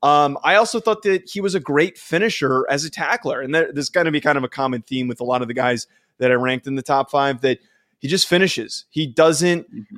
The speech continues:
Speaker 1: uh, allow for a lot of missed tackles.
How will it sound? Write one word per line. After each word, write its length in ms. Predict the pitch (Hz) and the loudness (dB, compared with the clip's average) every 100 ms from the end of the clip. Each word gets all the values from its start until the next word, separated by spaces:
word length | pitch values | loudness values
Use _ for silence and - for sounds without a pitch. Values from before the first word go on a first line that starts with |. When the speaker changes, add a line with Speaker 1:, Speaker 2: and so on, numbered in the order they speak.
| 135 | 2
Speaker 1:
uh, 440 | 147 147 147 143 | 4 4 4 2
allow 400 | 139 139 143 156 | 2 2 4 2
for 180 | 156 160 | 2 2
a 80 | 139 | 2
lot 220 | 131 143 | 4 2
of 100 | 131 | 2
missed 240 | 135 120 - | -2 -6 -4
tackles. 680 | 139 139 160 175 180 - | -2 -2 0 -2 -2 -4